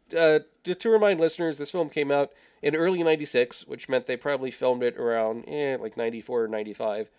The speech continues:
And C G was still really in its infancy. Yes, you can make the argument, "Oh, the first movie with C G in it, uh, was, um, Star Trek Wrath of Khan." But, I mean, that was,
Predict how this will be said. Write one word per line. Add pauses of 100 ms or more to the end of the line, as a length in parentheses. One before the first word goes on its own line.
(580)
And (100)
C
G
was
still
really
in
its
infancy.
Yes,
you
can
make
the
argument,
"Oh,
the
first
movie
with
C
G
in
it, (580)
uh,
was,
um, (220)
Star
Trek (120)
Wrath
of
Khan." (300)
But,
I
mean,
that
was,